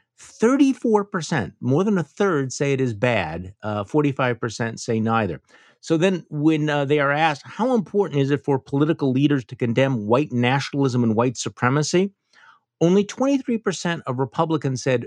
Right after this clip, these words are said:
"Very important." Only twenty-nine percent said, "Somewhat important." Forty-eight percent, nearly half, said, "It's not very or not at all important for political leaders to condemn white nationalism and white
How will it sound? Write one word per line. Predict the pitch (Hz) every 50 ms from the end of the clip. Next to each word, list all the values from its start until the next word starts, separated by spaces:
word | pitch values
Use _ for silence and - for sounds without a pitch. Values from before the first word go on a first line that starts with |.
| - -
"Very | 104 104 123 143 165 160
important." | 123 101 90 - - 131 123 - 104 135 _ _ _ _ _ _ _ _ _ _ _ -
Only | 143 151 151 156
twenty-nine | 147 - - 220 233 240 220 180 147 143 143 139
percent | 143 139 135 - 139 131 131 -
said, | - 127 123 120
"Somewhat | - - 160 175 180 160
important." | 135 110 - - 98 87 87 78 87 95 - _ _ _ _ _ _ _ _ _
Forty-eight | - - - - - 170 196 226 240 233 180 143 147 147 151 -
percent, | - 156 139 - - 120 95 -
nearly | 104 117 127 139 139
half, | 120 120 123 117 110
said, | - - 120 113
"It's | 113 - - - -
not | 185 190 202 240 254 254 254 - -
very | 143 127 123 143 151 151 156 160 -
or | 135 123
not | 117 117 117 123 143 160 185
at | 190 -
all | - 143 143 143 151 147
important | 135 117 _ - 147 139 - - 90 95 98 98
for | - 113 110
political | - - 127 131 123 120 - 117 110
leaders | 110 110 107 117 110 98
to | - 107
condemn | - 101 101 98 110 110 107 104
white | 101 104 101 98
nationalism | 104 101 98 101 95 - - 101 98 101 98 90 90 101 98 - -
and | 95 95 95 92 92
white | - 92 92 101 98 92 92 90